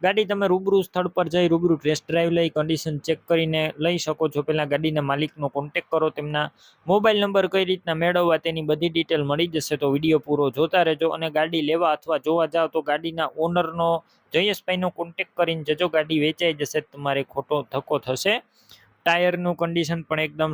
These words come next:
સારું અને ઇન્સ્યોરન્સ અને ફિટનેસ રનિંગ કન્ડિશનમાં જોવા મળશે.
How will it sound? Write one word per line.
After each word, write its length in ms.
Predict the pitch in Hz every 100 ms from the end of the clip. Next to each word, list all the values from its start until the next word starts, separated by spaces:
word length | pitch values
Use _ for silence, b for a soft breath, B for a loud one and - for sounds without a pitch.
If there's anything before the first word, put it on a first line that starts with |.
| -
સારું 320 | 156 156 160 147
અને 220 | 156 160 160 - _ _ _
ઇન્સ્યોરન્સ 640 | 160 160 - 175 170 170 156 - 160
અને 140 | 160 147
ફિટનેસ 440 | - 160 - 160 156 -
રનિંગ 420 | 135 143 151 156 160 -
કન્ડિશનમાં 640 | 147 147 - 147 147 139
જોવા 220 | 139 143 143
મળશે. 220 | 143 -